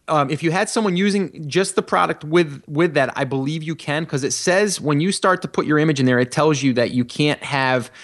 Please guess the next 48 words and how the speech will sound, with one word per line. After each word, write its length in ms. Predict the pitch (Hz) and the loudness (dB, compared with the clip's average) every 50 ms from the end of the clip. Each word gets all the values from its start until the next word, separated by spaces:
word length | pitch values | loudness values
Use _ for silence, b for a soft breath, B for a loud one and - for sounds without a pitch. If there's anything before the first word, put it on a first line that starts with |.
| B B B B | B B B B
um, 260 | - 120 113 110 107 - | 0 2 2 2 2 0
additional 600 | 139 120 - 147 139 - - 156 143 131 123 - | -2 2 4 4 4 4 2 2 2 2 2 2
items 360 | 131 135 127 123 120 113 120 | 2 2 4 4 2 0 0
in 220 | - 143 135 135 | 0 2 4 4
there 300 | 123 117 113 107 - - | 4 4 4 2 2 4
other 280 | 151 156 147 156 147 143 | 4 4 6 6 4 4
than, 420 | 123 135 127 120 120 117 110 113 110 B B B B B - | 4 2 2 2 2 0 -2 -2 -4 B B B B B 0
um, 480 | 127 123 113 110 107 107 104 104 - - | 2 2 4 2 0 0 -2 -6 -6 -4
like, 300 | - 139 127 120 123 - | -2 0 0 0 -2 -4
a 60 | - 135 | -4 -2
model, 460 | 120 117 113 107 101 95 - 69 - - _ _ _ _ _ - | 0 0 0 0 0 -2 -6 -8 -18 -20 _ _ _ _ _ -6
you 100 | 139 117 | -4 -2
know, 140 | 117 113 | 0 0
or 220 | 110 - 127 123 117 | 0 0 0 0 0
putting 260 | - - 143 127 120 | 0 0 -2 0 0
it 80 | 117 120 | 0 0
in 80 | 120 | 0
there. 80 | 113 104 | -2 -2
So 140 | - - 135 | 0 0 2
you 160 | 139 131 131 | 2 2 0
could 200 | - - 226 240 | 2 4 4 4
have 140 | 247 233 220 | 4 2 2
a 60 | 202 | 0
model 360 | 185 185 185 180 170 151 139 | 2 2 2 4 4 4 2
using 520 | 131 120 120 131 139 143 156 156 202 202 | 0 0 0 0 2 2 2 2 2 2
it 160 | 208 220 214 - | 2 0 0 0
or 160 | 131 127 120 | 0 0 2
someone's 360 | 113 - - 123 117 110 104 | 2 0 0 0 0 -2 -4
hands, 520 | - - - 143 143 139 139 139 139 139 131 | -6 -2 0 2 4 4 4 2 2 0 2
let's 200 | 135 127 127 - | 0 -2 0 0
say, 280 | - 143 135 131 131 131 | 0 2 4 4 4 4
that's, 260 | 127 120 117 - - | 2 0 -2 -2 -2
you 80 | 135 123 | -2 0
know, 80 | 113 113 | 0 2
demonstrating 560 | 110 123 123 127 123 - 127 127 123 123 120 | 2 2 2 2 0 2 2 2 4 2 2
the 60 | 117 | 0
product. 420 | 117 - 131 131 131 135 135 - B B B B B B | 2 2 2 4 4 2 0 -4 B B B B B B
You 140 | 123 123 | -2 -2
could 320 | 120 - - 156 156 147 131 | -2 0 2 2 2 2 4
do 200 | 127 143 151 170 | 2 4 4 4
that, 280 | 143 147 156 170 160 - - | 4 2 2 2 -2 -2 -4
I 120 | 113 123 | -2 -2
believe. 540 | 120 117 127 123 131 139 175 208 226 220 - B B B B B | 0 0 2 2 2 2 2 2 0 -2 -6 B B B B B
Um, 300 | B 147 139 - 131 120 - | B 2 4 4 2 2 0
but 140 | 160 156 - | 0 0 0
you 80 | 160 | -2
can't 340 | 139 - - 196 196 196 - | -6 -4 0 0 0 0 0
have 400 | - 156 165 156 156 156 143 - | -2 -2 0 0 0 0 -2 -4